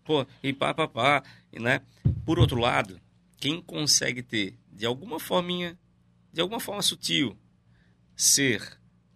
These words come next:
pleno naquilo que escolheu ser, se dá muito bem. Porque tu pena um pouquinho,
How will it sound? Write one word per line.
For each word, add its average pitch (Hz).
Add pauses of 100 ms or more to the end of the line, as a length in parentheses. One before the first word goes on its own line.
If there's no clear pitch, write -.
(100)
pleno 131 (200)
naquilo 110
que -
escolheu 113
ser, 117 (680)
se -
dá 101
muito 98
bem. 92 (1120)
Porque 104
tu 104
pena 156
um 160
pouquinho, 110